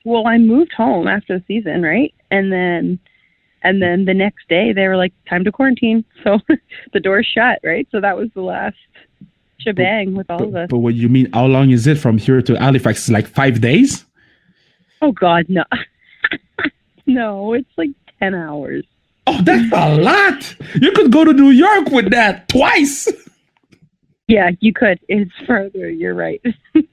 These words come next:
Speaker 2: So how was it to
Speaker 1: But
Speaker 2: play
Speaker 1: I
Speaker 2: at
Speaker 1: told you to fly. When you come, when you come, fly.
Speaker 2: Oh, dude, I'm not dri-, hey,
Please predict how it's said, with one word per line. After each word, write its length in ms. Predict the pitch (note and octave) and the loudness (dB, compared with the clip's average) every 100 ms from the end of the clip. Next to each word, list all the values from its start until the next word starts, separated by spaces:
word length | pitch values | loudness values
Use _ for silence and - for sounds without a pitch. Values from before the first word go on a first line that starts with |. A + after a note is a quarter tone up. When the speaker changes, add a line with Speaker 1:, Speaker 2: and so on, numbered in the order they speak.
| D#4 - E4+ - _ _ _ - | -6 -2 -4 -4 _ _ _ -4
Speaker 2:
So 200 | F#3 - | -2 0
how 140 | G3 | 2
was 220 | A#3+ C4+ F#3 | 2 2 2
it 140 | F3+ | 0
to 60 | D3+ | -2
Speaker 1:
But 120 | D3+ | 0
Speaker 2:
play 160 | G#3+ - | 0 0
Speaker 1:
I 40 | |
Speaker 2:
at 20 | |
Speaker 1:
told 160 | D#4 A3+ | 0 -2
you 140 | A#3+ | -4
to 60 | A#3 | -4
fly. 440 | - F3 D#3+ C#3 - _ | -4 -4 -4 -8 -12 _
When 200 | G#3+ A3+ | -4 0
you 120 | A3+ A#3+ | 0 0
come, 320 | C4 B3 A#3+ - _ _ _ _ | 0 0 -2 -6 _ _ _ _
when 140 | A3 A3+ | -4 -2
you 100 | A#3+ | -2
come, 260 | - A#3+ | -2 -4
fly. 340 | - - - F3 _ _ _ _ _ G3+ | -4 -10 -10 -14 _ _ _ _ _ 0
Speaker 2:
Oh, 240 | F#3 - - - C#3+ B2 - | 0 0 -10 -14 -14 -8 -2
dude, 500 | D3+ C3 E3 - - - D#3+ | -2 0 -4 -4 -8 -6 0
I'm 160 | G3 G3+ | 4 4
not 220 | F#3 A#2 | 4 2
dri-, 140 | D3+ | -2
hey, 460 | - C3+ D#3+ A2 | -2 -2 0 -2